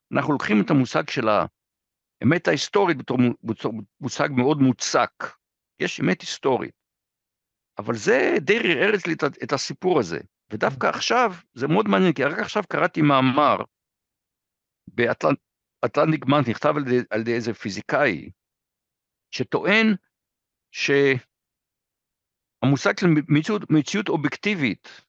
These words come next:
Speaker 1: הוא, אנחנו מדברים על המציאות האובייקטיבית, כאילו גם אם כל האנשים ייעלמו, כל בני אדם, האנושות תיעלם, עדיין תהיה מציאות אובייקטיבית.
Speaker 2: Mm.
Speaker 1: הוא אומר, "זה, זה מושג ארטילאי, זה מושג ארטילאי, זה לא ברור שהוא מושג שהוא רלוונטי לנו, מה שרלוונטי לנו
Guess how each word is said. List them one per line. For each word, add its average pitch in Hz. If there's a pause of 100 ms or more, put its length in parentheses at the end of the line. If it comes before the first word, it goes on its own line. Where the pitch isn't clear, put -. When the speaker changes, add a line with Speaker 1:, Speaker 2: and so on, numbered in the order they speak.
(320)
Speaker 1:
הוא, 165
אנחנו 147
מדברים 170
על 208
המציאות 170
האובייקטיבית, 131 (120)
כאילו 180
גם 147
אם 131
כל 175
האנשים 151
ייעלמו, 147 (380)
כל 170
בני 143
אדם, 131
האנושות 127
תיעלם, 170
עדיין 170
תהיה 156
מציאות 135
אובייקטיבית. 107 (460)
Speaker 2:
Mm. 135 (440)
Speaker 1:
הוא 180
אומר, 214 (400)
"זה, 156
זה 170
מושג 196
ארטילאי, 175 (360)
זה 120
מושג 147
ארטילאי, 120
זה 101
לא 165
ברור 151
שהוא -
מושג 123
שהוא 113
רלוונטי 104
לנו, 82
מה 104
שרלוונטי 139
לנו 156